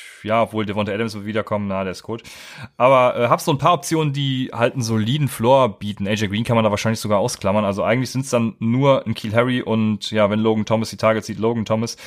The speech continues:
Habe aber trotzdem Chase Claypool aufgestellt, weil ich da einfach glaube,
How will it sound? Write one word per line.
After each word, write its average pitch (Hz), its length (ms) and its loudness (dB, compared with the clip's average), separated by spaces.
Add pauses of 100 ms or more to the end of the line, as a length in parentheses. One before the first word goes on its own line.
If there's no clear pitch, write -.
(600)
Habe 170 220 0
aber 175 80 4
trotzdem 175 300 -2
Chase 156 240 0
Claypool 151 260 2
aufgestellt, 117 540 0
weil 123 100 2
ich 120 100 -6
da 127 180 4
einfach 131 280 -2
glaube, 127 640 2